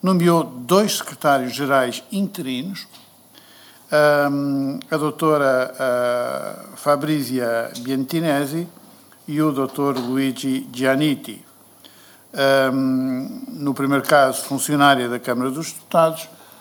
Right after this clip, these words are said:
no segundo caso, funcionário do Senado da República, eh, Italiana. A ambos, eh, gostaria de agradecer o trabalho desenvolvido ao longo destes últimos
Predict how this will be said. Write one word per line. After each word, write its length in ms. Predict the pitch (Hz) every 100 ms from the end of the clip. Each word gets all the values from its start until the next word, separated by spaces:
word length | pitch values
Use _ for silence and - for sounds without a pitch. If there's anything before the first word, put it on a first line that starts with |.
| - -
no 160 | 170 147
segundo 380 | 131 135 131
caso, 400 | - 131 131 -
funcionário 640 | 156 160 147 135 131 127 120
do 180 | 139
Senado 600 | 131 - 135 131 123 123 123 - - _ -
da 120 | 147
República, 840 | 127 131 139 135 139 - 139 - - -
eh, 300 | 135 127 151 -
Italiana. 680 | 165 165 139 120 104 - - - - - - - - - - - -
A 280 | 170 165 156
ambos, 440 | 127 123 120 -
eh, 160 | 165 151
gostaria 440 | 127 - 165 151
de 100 | 143
agradecer 720 | 156 151 143 - 151 147 147 - - - - - -
o 140 | 160
trabalho 400 | 165 143 135 135
desenvolvido 920 | 123 147 127 120 127 131 123 123 127 131
ao 160 | 127
longo 300 | 135 135 123
destes 300 | 123 120 -
últimos 680 | 135 131 127 123 120 113